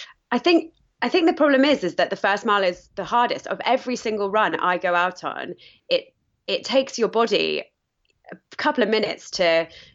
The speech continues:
to settle into what you're doing. M-, somebody once told me that your body is a metronome. So once you settle into a comfortable pace, you can sort of keep going for quite a long time at that pace. So know that the first steps are the hardest. Know that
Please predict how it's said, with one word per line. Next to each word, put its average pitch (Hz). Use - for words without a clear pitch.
to 190
settle 202
into 185
what 165
you're 170
doing. 160
M-, -
somebody 202
once 190
told 180
me 165
that 160
your 165
body 180
is 175
a 170
metronome. 180
So 185
once 226
you 220
settle 196
into 190
a 185
comfortable 180
pace, 170
you 156
can 190
sort 220
of 202
keep -
going 175
for -
quite 165
a 160
long 170
time 147
at -
that 156
pace. 165
So 214
know 240
that 214
the 202
first 196
steps -
are 196
the 185
hardest. 170
Know 190
that 190